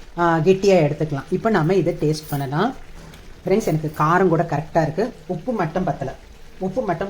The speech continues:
போட்டுக்கலாம். இப்போ வந்து இன்னும் நீங்க இறக்குற சந்தர்ப்பத்துல கூட உப்பு டேஸ்ட் பண்ணிக்கலாம்.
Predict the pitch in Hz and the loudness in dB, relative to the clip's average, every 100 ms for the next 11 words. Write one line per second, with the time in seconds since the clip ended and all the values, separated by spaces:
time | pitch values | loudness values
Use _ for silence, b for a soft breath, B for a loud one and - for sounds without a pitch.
0 | 156 143 139 147 220 - - - 180 180 | -4 -4 -4 -4 -4 -6 -16 -6 0 2
1 | 170 226 190 226 175 185 226 254 160 - | 4 4 4 2 0 2 4 2 -2 -14
2 | - 170 170 160 156 180 220 240 233 160 | -6 0 2 6 6 6 6 2 2 2
3 | 165 160 156 156 180 175 156 165 156 156 | 0 0 0 0 4 4 4 2 2 2
4 | 156 147 135 139 | 2 -4 -4 -6